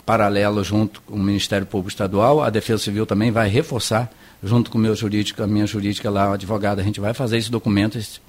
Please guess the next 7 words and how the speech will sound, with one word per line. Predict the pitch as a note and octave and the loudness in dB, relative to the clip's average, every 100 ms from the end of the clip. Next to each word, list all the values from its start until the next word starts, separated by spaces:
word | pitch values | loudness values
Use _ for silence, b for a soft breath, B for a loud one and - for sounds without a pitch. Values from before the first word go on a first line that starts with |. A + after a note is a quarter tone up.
| - | -2
protocolar | B2 A#2+ - A#2 A2+ | 0 2 0 2 2
de | B2 | 2
novo | A2 G#2 B2 - b b b b b | 2 4 2 -4 b b b b b
e | G#2+ A2 G#2 | 0 0 0
pedir | A#2 G#2 A2+ A2+ A2 | -2 0 2 2 2
ação | A#2 A2 A#2 A2+ A2+ G#2 - - | 0 0 2 2 2 0 -4 -6
mais | G#2+ G#2+ G#2+ A#2 A2+ - | 0 2 2 2 0 -6